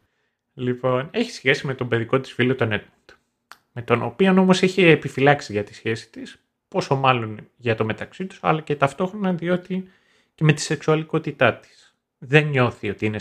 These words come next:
straight, δεν νιώθει ότι σώνει και ντε ελκύεται και μπορεί να περάσει τη ζωή της με έναν άντρα.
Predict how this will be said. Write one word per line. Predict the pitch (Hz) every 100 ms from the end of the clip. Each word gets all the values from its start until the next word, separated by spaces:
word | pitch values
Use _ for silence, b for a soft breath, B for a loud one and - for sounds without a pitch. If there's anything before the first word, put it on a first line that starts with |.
| -
straight, | 104 107 165 147
δεν | 135 139
νιώθει | 127 147 - 147
ότι | 127 123
σώνει | 117 123 127
και | 113
ντε | 104 113 110 110 117 b b b b
ελκύεται | - 113 - 113
και | -
μπορεί | 107 110 110 110
να | 110 110
περάσει | 110 107 110 -
τη | -
ζωή | 107 120
της | 143 151
με | 135
έναν | 117 104
άντρα. | 104